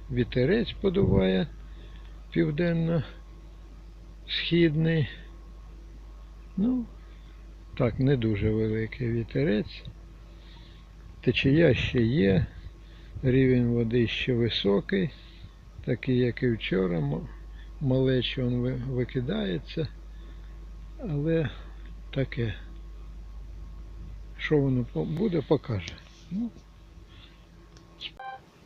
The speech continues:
п'ятнадцята тридцять, щойно ви-, витягнув плотвичку, таку дуже гарненьку. Бачите, яка плотвичка.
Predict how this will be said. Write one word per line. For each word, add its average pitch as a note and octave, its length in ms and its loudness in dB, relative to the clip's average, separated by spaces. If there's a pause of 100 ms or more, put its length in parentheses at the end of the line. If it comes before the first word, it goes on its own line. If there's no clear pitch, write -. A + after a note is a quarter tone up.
(380)
п'ятнадцята D3 840 6
тридцять, F3 640 6
щойно D3 500 8
ви-, C3+ 220 8 (100)
витягнув C3+ 580 6 (760)
плотвичку, D#3 680 6
таку E3+ 420 -2
дуже B2 400 4 (380)
гарненьку. B2 840 4 (1500)
Бачите, C#3+ 580 -4 (1300)
яка B2 460 -2 (1500)
плотвичка. A#2 720 -6